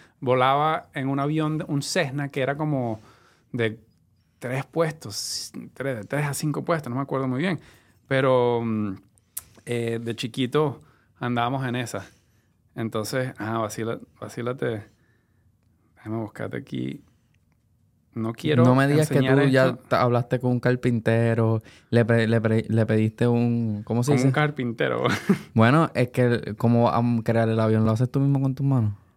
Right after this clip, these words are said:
Speaker 1: Ah, no,
Speaker 2: Como
Speaker 1: no,
Speaker 2: que pa
Speaker 1: pero la
Speaker 2: crear, pa crearle
Speaker 1: No,
Speaker 2: eso.
Speaker 1: no, no, no, no. Esto es completamente, completamente otra cosa que no tiene nada que ver. O sea, tiene que ver con Red Bull, pero
Speaker 2: No con el
Speaker 1: no
Speaker 2: evento de volar.
Speaker 1: Exactamente.
Speaker 2: Ah, yo pensé que ya tú estabas ready
Speaker 1: Y
Speaker 2: con
Speaker 1: entonces,
Speaker 2: tus, con
Speaker 1: brother.
Speaker 2: tu avioncita pa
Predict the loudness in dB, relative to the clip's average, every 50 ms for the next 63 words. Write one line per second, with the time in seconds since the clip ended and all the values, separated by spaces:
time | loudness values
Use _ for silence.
0 | _ _ 0 2 2 2 2 2 0 0 0 0 0 4 4 4 4 4 4 4
1 | 4 2 2 2 2 2 4 4 2 2 2 0 -2 -4 -4 -10 -4 -2 -2 -2
2 | 0 0 0 2 2 2 2 2 2 4 4 4 4 4 2 2 0 0 0 0
3 | 0 0 0 0 0 -2 -2 -4 -6 -10 -10 -8 -6 -6 -2 -2 -2 -2 -2 -2
4 | -2 -2 -4 -4 -2 -2 -2 -2 -2 -4 -4 -6 -6 -4 -4 -4 -4 -2 -4 -4
5 | -2 -4 -4 -4 -6 -4 -4 -4 -4 -4 -4 -4 -2 -4 -4 -4 -4 -6 -6 -8
6 | -14 _ _ _ _ _ -8 -6 -6 -4 -4 -4 -4 -2 -2 -2 -2 -2 -4 -2
7 | 0 0 0 -2 -4 -2 0 0 0 2 0 0 2 2 0 0 0 0 -2 0
8 | 0 0 0 0 -2 -4 -4 -4 -8 -14 -20 _ _ _ _ _ _ _ _ _
9 | _ 0 0 2 2 2 4 4 6 6 6 6 4 4 4 6 6 6 6 6
10 | 4 4 4 4 4 4 4 4 4 4 4 2 0 -2 -4 -8 _ _ _ -8
11 | -8 -2 -2 -2 -2 -2 -2 -2 -2 -2 -2 -2 -4 -6 -10 -12 -12 -20 _ -8
12 | -4 -2 0 0 2 0 0 0 -2 -2 -2 0 2 4 4 4 4 2 2 2
13 | 2 2 2 2 2 0 0 2 2 2 2 2 2 2 2 2 2 2 2 -2
14 | -6 -2 0 2 2 2 2 2 2 4 4 4 4 4 4 4 2 2 2 0
15 | 2 2 2 0 0 0 -2 0 -2 -2 -2 -6